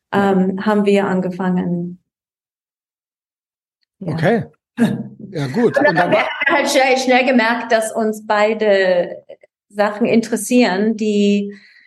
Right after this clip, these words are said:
Speaker 1: ähm, die wir eigentlich nicht dürfen. Dass wir Gedanken hatten, die wir nicht dürfen in der Kunst.
Speaker 2: Ich denke, das war doch auch immer ein bisschen das Ding in der Kunst.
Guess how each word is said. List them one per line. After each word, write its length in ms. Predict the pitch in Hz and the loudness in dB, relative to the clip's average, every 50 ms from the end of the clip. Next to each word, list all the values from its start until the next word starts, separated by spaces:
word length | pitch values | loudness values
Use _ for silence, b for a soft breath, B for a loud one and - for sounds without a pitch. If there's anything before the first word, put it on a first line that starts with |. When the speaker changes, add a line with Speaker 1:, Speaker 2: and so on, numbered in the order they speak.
| B B B B _ _ - - | B B B B _ _ -8 -6
Speaker 1:
ähm, 760 | 208 202 202 196 190 190 190 190 190 190 190 190 - - _ - | -4 -2 -2 -2 -2 -4 -4 -4 -6 -8 -10 -12 -16 -14 _ -2
die 100 | 226 208 | 0 2
wir 140 | 214 214 - | 2 2 2
eigentlich 240 | - 226 240 247 247 | 2 4 4 4 4
nicht 220 | 214 - - - | 4 2 2 2
dürfen. 640 | 185 196 202 202 196 165 147 160 175 - - - _ _ | 4 4 4 2 0 -4 -6 -8 -10 -10 -14 -20 _ _
Dass 160 | - 196 196 190 | -4 -2 0 0
wir 80 | 208 | 0
Gedanken 480 | 208 220 190 196 208 226 240 240 220 220 | 0 0 0 2 2 2 2 2 2 2
hatten, 240 | 180 - 208 208 196 | 0 0 0 -2 0
die 160 | 190 185 185 | 0 0 0
wir 80 | 190 | 0
nicht 260 | 190 180 190 185 185 - - - | 0 -2 -2 -4 -8 -12 -18 -20
dürfen 480 | - - 185 185 185 180 180 190 175 | -8 -2 0 2 2 2 0 -4 -4
in 140 | 135 170 180 | -2 -2 0
der 140 | 175 165 165 | -2 -2 -2
Kunst. 480 | - 170 160 165 165 165 - - _ b b | -2 -4 -4 -4 -6 -8 -12 -16 _ b b
Speaker 2:
Ich 160 | b 156 - - | b -8 -4 0
denke, 460 | - 185 196 226 - 247 233 208 165 | 2 2 2 2 2 2 2 2 2
das 400 | 151 - 196 196 - - 175 156 | 2 0 0 0 0 -2 -2 0
war 240 | 180 202 240 262 262 | 2 2 2 2 2
doch 260 | 285 240 - 185 - | -2 -2 -4 -2 -2
auch 240 | 180 175 - - - - | -2 -2 -2 -4 -6 -4
immer 240 | 185 175 180 170 165 | -4 -2 -2 -2 -2
ein 180 | 156 151 139 | -2 -4 -2
bisschen 460 | 147 165 160 151 - - 190 160 156 | -2 -2 -4 -4 -4 -4 -2 0 0
das 260 | 151 143 139 - - - | 0 0 -2 -4 -4 -2
Ding 280 | - 170 170 175 180 - | 0 0 2 0 -2 -2
in 180 | - 147 143 | 0 2 2
der 140 | 139 135 127 | 4 2 0
Kunst. 580 | 131 - - 143 127 120 117 - - - - | 0 -2 -2 0 0 0 -2 -4 -10 -18 -20